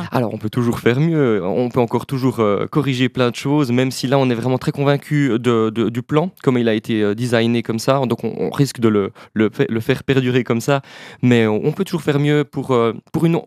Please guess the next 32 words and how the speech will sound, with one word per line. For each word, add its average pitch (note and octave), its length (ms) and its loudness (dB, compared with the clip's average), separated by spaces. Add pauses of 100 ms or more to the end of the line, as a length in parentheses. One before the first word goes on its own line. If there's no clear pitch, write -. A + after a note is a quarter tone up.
(220)
je C#3+ 80 -2
dirais D3 220 0
une D3 100 0
douzième D#3 300 0
édition, D3+ 380 -2
on D#3+ 100 -2
pourra B2+ 240 -2
partir C3 400 -4
sur - 160 -2
quelque B2+ 240 -2
chose B2 260 0
de G#2+ 240 2 (640)
peut-être D3 260 2
encore F#3 180 -2
un F3+ 40 2
peu D#3+ 120 -2
plus D3+ 140 -2
grand. B2 220 -2 (200)
On A#2+ 80 0
pourrait G#2+ 240 -2
encore C#3+ 260 -2
agrandir C3+ 380 0
les A#2+ 80 -2
scènes, B2+ 420 0 (320)
on A2 60 -4
pourrait, G#2+ 360 0
euh, G2 560 0 (160)
professionnaliser B2+ 640 0
encore E3+ 240 -2
plein D#3+ 160 -2
d'autres C#3 200 -2
choses. C3 340 -2